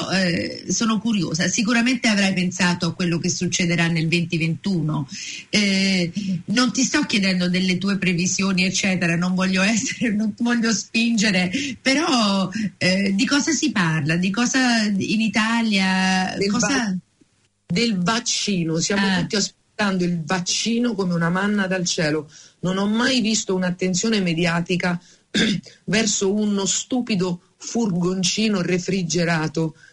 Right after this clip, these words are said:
Speaker 2: come ho visto in questi giorni. Il furgoncino refrigerato a meno settanta gradi centigradi che porta le dosi di vaccino in Italia è stato seguito dalla frontiera del Brennero fino a Roma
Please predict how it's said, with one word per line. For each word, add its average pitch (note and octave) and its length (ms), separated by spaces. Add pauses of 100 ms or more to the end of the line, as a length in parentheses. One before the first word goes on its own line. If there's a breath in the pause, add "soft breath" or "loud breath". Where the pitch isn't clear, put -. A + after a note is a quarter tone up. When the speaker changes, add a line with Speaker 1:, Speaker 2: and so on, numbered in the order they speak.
Speaker 2:
come G3+ 240
ho G3 100
visto G3+ 300
in F#3+ 80
questi G3+ 380
giorni. D#3 440 (240 loud breath)
Il F3 140
furgoncino A#3 840
refrigerato F#3 800
a E3 60
meno F#3+ 240
settanta F3+ 540
gradi F3 280
centigradi E3 720
che E3 140
porta F#3+ 340
le F3 120
dosi G3 280
di F3 120
vaccino E3 680 (400 loud breath)
in G3+ 160
Italia G3 760
è F#3 180
stato G#3+ 520
seguito F#3+ 520
dalla E3+ 280
frontiera F#3 580
del E3+ 200
Brennero F#3 580
fino G3 260
a F3 40
Roma F#3 360